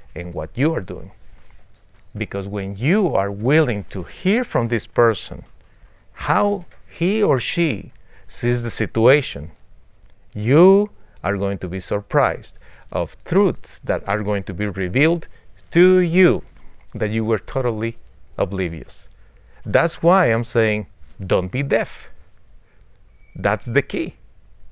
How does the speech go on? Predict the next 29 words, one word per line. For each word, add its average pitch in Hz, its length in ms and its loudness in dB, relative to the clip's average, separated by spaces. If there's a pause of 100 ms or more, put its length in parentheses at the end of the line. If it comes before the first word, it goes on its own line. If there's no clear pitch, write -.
(440)
We 170 200 6
all 214 160 2
make 180 220 2
mistakes. - 640 -6 (280)
We 170 240 8
all 180 200 4
go 160 180 0
through 143 260 -2
life 151 680 2
doing 127 380 0
things, 139 500 -2
damaging 135 680 -2
people, 117 360 -4
hurting 180 440 2
people, 101 460 -2 (320)
even 147 320 0
ourselves. 98 680 -2 (1300)
So 202 720 0 (140)
quite 143 320 0
often, 156 480 -2 (500)
we 98 200 -2
are 92 80 0
not 110 240 2
aware 117 280 2
of 87 140 -4
it. - 240 -12 (1200)
But - 180 -4
when 87 240 -6
we 143 200 0